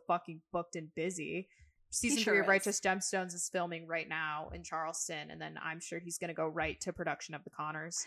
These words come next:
Speaker 2: He's, like, low-key one of the biggest movie stars in the world that also just does T V fucking regularly.
Speaker 1: For real. He loves it, and he also, like, lives in the middle of nowhere, or so I've heard. Like, he just, like, does his shit.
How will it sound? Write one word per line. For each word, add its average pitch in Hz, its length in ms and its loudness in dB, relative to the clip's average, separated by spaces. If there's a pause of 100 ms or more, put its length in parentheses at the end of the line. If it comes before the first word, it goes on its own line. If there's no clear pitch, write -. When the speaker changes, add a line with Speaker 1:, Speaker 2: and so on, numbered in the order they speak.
(120)
Speaker 2:
He's, 370 160 6
like, 480 300 8
low-key 254 480 10
one 196 240 8
of 214 140 4
the 214 80 10
biggest 196 340 10
movie 196 240 6
stars 208 320 6
in 208 60 2
the 190 100 0
world 180 280 6
that 214 100 8
also 202 280 8
just 208 280 -2
does 202 260 10
T 240 220 0
V 196 220 2
fucking 190 500 4
regularly. 175 760 4
Speaker 1:
For 214 200 12
real. 180 480 6 (400)
He 339 260 10
loves 233 300 12
it, - 80 8
and 247 120 8
he 285 140 6
also, 220 280 6 (100)
like, 226 300 8 (600)
lives 190 420 2
in 240 100 2
the 226 60 4
middle 190 300 6
of 196 100 4
nowhere, 175 560 6
or 240 140 8
so 254 240 4
I've 247 200 6
heard. 254 360 2
Like, 208 160 2
he 214 180 -6
just, 226 280 0
like, 247 200 0
does 185 280 4
his 196 160 2
shit. 185 420 0